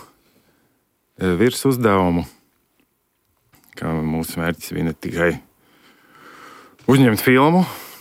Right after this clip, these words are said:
nodarboties ar savām radošajām lietām, bet arī, ka mums bija misija pie-, tiešām piepildīt šo Dzejnieka pēdējo vēlēšanos, jā, un tas ir tas, e, dokumentālisms, kas,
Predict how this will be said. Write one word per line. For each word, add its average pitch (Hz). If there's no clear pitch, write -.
nodarboties 107
ar 101
savām 98
radošajām 101
lietām, 120
bet -
arī, 101
ka 101
mums 98
bija 117
misija 107
pie-, 85
tiešām 87
piepildīt 95
šo 78
Dzejnieka 87
pēdējo 107
vēlēšanos, 98
jā, 76
un -
tas -
ir -
tas, -
e, 85
dokumentālisms, 98
kas, -